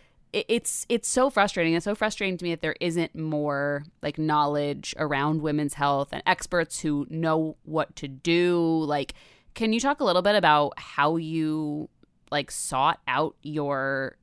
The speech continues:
your medical care? And if you have any ti-, like, do you have any tips for people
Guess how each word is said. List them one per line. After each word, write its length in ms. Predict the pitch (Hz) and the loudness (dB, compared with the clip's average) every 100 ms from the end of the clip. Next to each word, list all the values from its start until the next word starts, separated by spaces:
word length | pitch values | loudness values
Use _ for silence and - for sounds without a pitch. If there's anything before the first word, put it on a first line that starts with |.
| _ | _
your 340 | 147 147 143 | -8 -4 -2
medical 400 | 143 123 143 180 | -2 -6 -4 -6
care? 540 | 175 185 175 190 202 - | -4 -4 -2 0 -2 -2
And 400 | 143 131 135 135 | -4 -2 -2 -6
if 100 | - | -8
you 80 | 156 | -6
have 80 | 151 | -2
any 140 | 156 | -2
ti-, 200 | - - - | -4 -12 -4
like, 140 | 156 156 | -4 0
do 80 | |
you 40 | 185 | 2
have 60 | |
any 100 | 170 | 2
tips 420 | 151 - 156 - - | 0 -2 -4 -4 -6
for 180 | 175 | -6
people 560 | 170 175 170 175 170 170 | -6 -8 -4 -2 0 -4